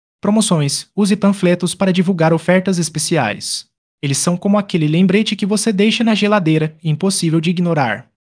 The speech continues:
Dois. Eventos. Se você está organizando um evento, um panfleto pode ser a sua melhor propaganda. É como um convite que as pessoas não conseguem resistir.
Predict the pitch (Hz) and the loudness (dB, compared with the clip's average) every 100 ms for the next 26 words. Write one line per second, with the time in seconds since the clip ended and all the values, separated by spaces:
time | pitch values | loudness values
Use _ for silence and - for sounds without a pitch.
0 | - 175 120 - - _ _ _ 151 135 | 0 2 2 -2 -10 _ _ _ -4 0
1 | 151 143 131 - - 175 170 214 196 156 | 0 -2 -10 -14 -10 -4 -2 -2 -2 -2
2 | 160 175 185 180 208 190 160 147 135 - | 0 0 0 0 0 0 0 0 -4 -10
3 | - - 175 220 208 190 190 - 196 190 | -16 -8 -2 -2 0 -2 -2 0 0 0
4 | 190 185 175 - 202 185 147 180 180 202 | -2 -2 -2 -2 0 0 2 -2 -2 -2
5 | 196 160 135 110 104 - _ _ - 160 | -2 -2 -2 -4 -10 -16 _ _ -6 0
6 | 175 165 170 156 139 - 151 139 139 - | 2 2 2 2 0 0 0 0 -2 0
7 | 160 147 160 170 180 170 147 131 127 131 | 0 2 0 2 0 2 2 0 0 -2
8 | - 123 110 107 | -4 -4 -6 -10